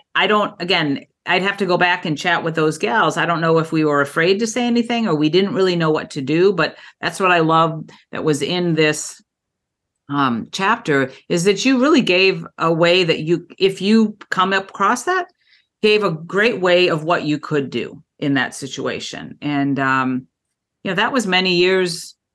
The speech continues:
that was a long time ago, over thirty years ago.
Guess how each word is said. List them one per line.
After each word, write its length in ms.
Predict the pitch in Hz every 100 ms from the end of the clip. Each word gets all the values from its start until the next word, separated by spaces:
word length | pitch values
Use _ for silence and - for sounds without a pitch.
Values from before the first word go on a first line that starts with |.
| _ -
that 60 |
was 80 | 220
a 40 |
long 440 | 160 151 180 202 196
time 240 | 185 190
ago, 240 | 175 139 127
over 200 | 151 170
thirty 300 | 165 156 151
years 260 | 151 170
ago. 400 | 226 254 277 285